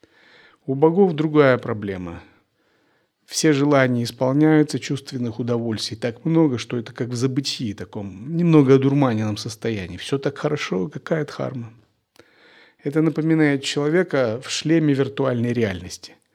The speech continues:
И там так всё интересно, так всё. А только асур играет, он в войну играет. Там некогда, надо очередной замок штурмовать, там надо очередной линкор топить, там звездолёт сбивать.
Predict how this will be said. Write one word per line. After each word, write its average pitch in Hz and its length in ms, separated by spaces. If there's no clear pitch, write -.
И 120 100
там 151 300
так - 280
всё - 220
интересно, 156 680
так - 340
всё. 117 340
А 180 80
только 143 340
асур 165 520
играет, 139 640
он 113 340
в 104 80
войну 165 340
играет. 104 580
Там 143 240
некогда, 127 440
надо 113 260
очередной 135 580
замок 123 440
штурмовать, 113 760
там 98 320
надо 95 260
очередной 123 560
линкор 127 520
топить, 113 500
там 104 280
звездолёт 123 540
сбивать. 98 440